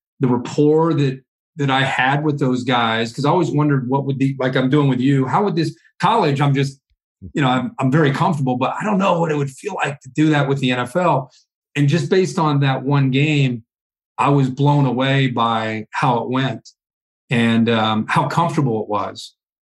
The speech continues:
And then we got a chance to go call that game. And so, and then we were gonna call a Patriots-Broncos game, like, a week or two later,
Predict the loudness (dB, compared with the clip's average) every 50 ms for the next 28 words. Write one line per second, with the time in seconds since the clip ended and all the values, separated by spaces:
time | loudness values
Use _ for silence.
0 | _ _ _ 0 2 4 4 6 6 4 4 4 4 2 2 0 -2 -2 -2 -2
1 | -2 -2 -2 -4 -4 -4 -4 -2 -2 -2 0 0 0 -2 -2 -2 0 0 0 0
2 | 0 -2 -4 -6 -10 _ _ _ _ _ _ _ _ _ _ _ _ _ 0 2
3 | 2 2 2 2 4 4 4 4 2 0 0 0 2 2 2 2 2 2 2 2
4 | 0 0 0 0 2 2 2 0 0 -2 -2 -4 -4 -4 -4 -4 -2 -2 -2 -2
5 | 0 0 0 0 -2 -2 0 2 2 2 2 0 0 0 0 0 0 0 2 2
6 | 2 2 0 0 -4 -6 -6 -4 -2 -2 0 2 2 2 2 2 0 -2 0 0
7 | 0 0 0 2 2 2 2 2 2 0 -2 -4 -8